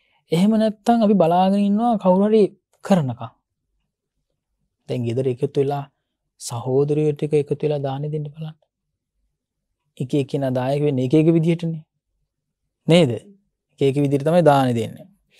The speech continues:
දායක වෙන්නේ ඒකට. සමහර වෙලාවට වචනෙන් විතරයි. නේද? ඔව්, වචනෙන් විතරයි එකතු වෙන්නේ. සමහර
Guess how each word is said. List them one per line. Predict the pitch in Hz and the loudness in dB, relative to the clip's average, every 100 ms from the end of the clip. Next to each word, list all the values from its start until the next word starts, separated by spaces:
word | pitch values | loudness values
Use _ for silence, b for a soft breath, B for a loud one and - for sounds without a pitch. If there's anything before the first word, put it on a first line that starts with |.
| B B | B B
දායක | 147 147 143 135 | 4 4 4 0
වෙන්නේ | 123 113 107 | -4 -6 -8
ඒකට. | 104 - - _ _ _ _ _ b b _ _ | -12 -16 -20 _ _ _ _ _ b b _ _
සමහර | - 143 139 139 | -4 -2 0 2
වෙලාවට | 143 143 139 139 151 190 - _ _ _ _ _ - | 2 2 0 2 2 2 -2 _ _ _ _ _ -14
වචනෙන් | 127 147 180 160 160 | -4 -2 0 0 -2
විතරයි. | 147 135 120 - _ _ _ _ _ _ _ _ _ _ _ _ _ _ _ _ _ | -4 -4 -6 -10 _ _ _ _ _ _ _ _ _ _ _ _ _ _ _ _ _
නේද? | 160 165 131 - - - - _ _ _ | 0 0 0 -10 -20 -20 -20 _ _ _
ඔව්, | 113 | -4
වචනෙන් | 120 147 160 | 2 2 4
විතරයි | 147 135 120 113 | 2 0 -2 -4
එකතු | 120 127 | -6 -6
වෙන්නේ. | 120 110 - b b b b _ | -6 -10 -16 b b b b _
සමහර | - 156 160 170 | -2 0 0 2